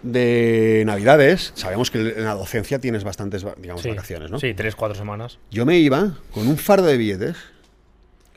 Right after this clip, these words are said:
Speaker 1: calzoncillos, calcetines, ¿eh? Envuelto. Igual si me ve alguien de Hacienda ya prescrito, lo siento.
Speaker 2: <laughs>
Speaker 1: Y compraba vehículos. Me bajaba un tráiler de, de Alemania.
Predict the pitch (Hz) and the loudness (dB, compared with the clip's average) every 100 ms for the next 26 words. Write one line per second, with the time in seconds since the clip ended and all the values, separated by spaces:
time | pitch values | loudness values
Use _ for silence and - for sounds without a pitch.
0 | - _ _ - - - - 92 98 85 | -20 _ _ -20 -20 -20 -12 -10 -8 -8
1 | 110 107 101 101 95 95 104 101 98 95 | -4 -2 -2 -6 -6 -6 -4 -4 -4 -6
2 | 90 - _ _ _ _ _ _ _ _ | -8 -16 _ _ _ _ _ _ _ _
3 | - - 101 175 - 98 101 107 233 - | -20 -12 -8 -6 -6 -4 -4 -4 -6 -10
4 | - _ - - 101 104 - 107 104 107 | -20 _ -20 -16 -8 -8 -6 -6 -4 -2
5 | 107 101 - 117 113 95 98 - 110 165 | -2 -6 -6 -2 -2 -2 -6 -10 -6 -6
6 | 185 92 87 107 120 185 180 - - - | -6 -10 -6 -4 -2 -2 -4 -8 -18 -12
7 | 151 - - - 139 - 117 107 110 160 | -14 -14 -20 -8 -4 2 2 2 2 4
8 | 196 131 139 160 104 - 113 107 95 117 | 6 6 4 2 0 0 -2 -2 -4 -2
9 | 147 185 - - _ _ 135 147 127 143 | -2 -2 -8 -20 _ _ -4 0 0 0
10 | 107 95 95 98 90 82 80 85 | -2 -4 -6 -6 -6 -8 -14 -18